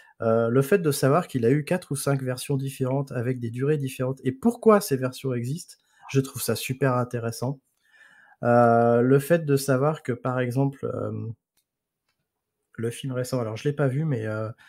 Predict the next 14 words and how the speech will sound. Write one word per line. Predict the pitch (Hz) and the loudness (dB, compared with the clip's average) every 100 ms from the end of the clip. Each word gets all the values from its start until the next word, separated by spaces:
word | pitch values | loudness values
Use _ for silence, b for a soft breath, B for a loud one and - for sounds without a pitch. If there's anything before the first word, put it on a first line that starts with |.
| b b - | b b -8
mais | 113 | -4
ça, | - 120 113 110 113 - | -2 0 0 -2 -8 -8
c'est | - | -4
un | 113 | -2
réalisateur | 117 120 139 | -2 -2 -4
que | 123 | -4
j'aime | 113 110 | -4 -4
beaucoup, | 123 - 151 143 b b - | -6 -4 -6 -6 b b -8
euh, | 110 110 | -4 -2
c'est, | 110 - 123 120 - _ - | -4 -4 -4 -2 -4 _ -4
ah | 117 113 | 0 0
là | 107 | 0
là, | 107 110 - _ _ _ _ _ _ _ _ _ _ - - _ _ _ _ - | 0 -2 -6 _ _ _ _ _ _ _ _ _ _ -14 -14 _ _ _ _ -10
euh, | 113 110 110 110 | -8 -6 -6 -8